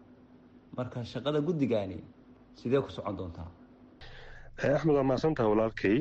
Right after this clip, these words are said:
Speaker 2: Eh, dhowr qodob baa sheegtay oo, eh, muhiim u ah doorashada, eh, oo ay ka mid tahay ururada siyaasadda,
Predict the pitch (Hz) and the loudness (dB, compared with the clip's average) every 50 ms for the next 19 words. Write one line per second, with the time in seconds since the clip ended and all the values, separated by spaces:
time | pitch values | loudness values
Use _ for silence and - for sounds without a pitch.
0 | 151 - - - 139 123 104 98 92 92 92 92 95 92 92 92 90 87 92 - | 2 -2 -4 0 2 4 4 4 4 4 4 4 4 4 4 4 4 2 4 4
1 | 123 123 - - 117 107 113 - - 104 90 - - 104 95 - - - 98 98 | 4 2 2 2 2 2 2 2 2 0 0 2 2 0 0 0 0 2 2 4
2 | - 95 92 90 87 87 82 - - - - - - - - - - - 98 90 | 4 6 6 6 6 4 2 -2 -8 -16 -16 -16 -16 -16 -16 -12 -8 -4 -2 0
3 | 90 87 87 90 98 98 98 110 110 101 98 90 87 87 92 90 90 85 - - | 0 0 0 0 -2 0 0 0 0 0 0 -2 -2 -2 -2 -2 -4 -4 -4 -4
4 | - 101 92 95 104 - - - - - - - - - - 110 92 90 90 90 | -4 -2 -2 -2 -4 -8 -14 -20 -18 -18 -18 -16 -16 -14 -10 -6 -6 -4 -4 -4
5 | 90 87 87 87 90 87 87 90 90 87 87 87 87 87 87 90 95 92 92 - | -4 -4 -4 -4 -4 -4 -4 -4 -4 -4 -4 -4 -6 -6 -6 -8 -8 -8 -6 -6
6 | 104 98 98 95 - 95 90 90 - 104 104 98 90 - - 98 92 87 85 - | -4 -4 -4 -6 -6 -8 -8 -8 -6 -6 -6 -6 -6 -8 -6 -6 -6 -6 -6 -8
7 | - - - - 98 | -10 -12 -8 -6 -6